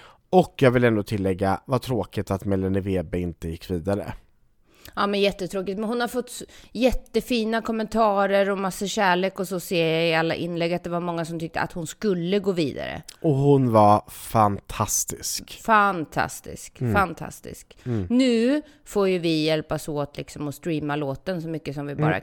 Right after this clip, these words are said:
Speaker 1: mm.
Speaker 2: kan.
Speaker 1: Absolut.
Speaker 2: Mhm.
Speaker 1: Det är en bra
Speaker 2: Och
Speaker 1: låt.
Speaker 2: den
Speaker 1: Mycket
Speaker 2: E P:n.
Speaker 1: bra låt. Mm.
Speaker 2: Den kommande E P:n. Alltså, det kommer ju komma massor mer musik också.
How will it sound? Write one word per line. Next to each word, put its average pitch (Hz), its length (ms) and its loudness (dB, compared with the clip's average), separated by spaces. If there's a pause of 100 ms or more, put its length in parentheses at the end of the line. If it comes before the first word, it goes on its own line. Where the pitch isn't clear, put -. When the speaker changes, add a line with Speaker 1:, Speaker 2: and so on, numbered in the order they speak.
Speaker 1:
mm. 202 40 -4
Speaker 2:
kan. 165 160 -12 (160)
Speaker 1:
Absolut. 180 680 0 (180)
Speaker 2:
Mhm. 185 100 -8 (200)
Speaker 1:
Det 156 100 2
är 185 40 8
en 190 100 6
bra 175 200 10
Speaker 2:
Och 160 80 8
Speaker 1:
låt. - 340 -4 (100)
Speaker 2:
den 175 320 2
Speaker 1:
Mycket 160 500 4
Speaker 2:
E 202 160 4
P:n. 120 60 -4
Speaker 1:
bra 123 220 4
låt. - 380 -6 (280)
Mm. 113 240 -2
Speaker 2:
Den 175 120 -2
kommande 156 400 -4
E 147 80 -2
P:n. 147 340 -8
Alltså, 156 300 -4
det 165 100 -4
kommer 170 220 -6
ju 165 60 -2
komma 160 220 -6
massor 165 400 -8
mer 170 200 -4
musik 95 400 -12
också. - 240 -16